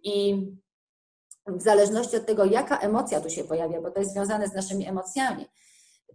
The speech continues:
tak jest ta choroba potem, e, jakby, mm, ko-, kodowana, tak nam się objawia. Ja zaraz wam, e, przytoczę pewien przykład, który bardzo w sumie zabawnie prze-, prze-,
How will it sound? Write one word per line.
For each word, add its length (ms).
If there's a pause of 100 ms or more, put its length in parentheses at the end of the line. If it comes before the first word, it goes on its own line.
(120)
tak 280
jest 300
ta 160
choroba 380
potem, 580
e, 140
jakby, 220
mm, 640
ko-, 160
kodowana, 540
tak 140
nam 180
się 200
objawia. 420
Ja 120
zaraz 240 (300)
wam, 240 (200)
e, 260
przytoczę 440
pewien 340
przykład, 420
który 180
bardzo 340
w 60
sumie 220
zabawnie 480
prze-, 260
prze-, 220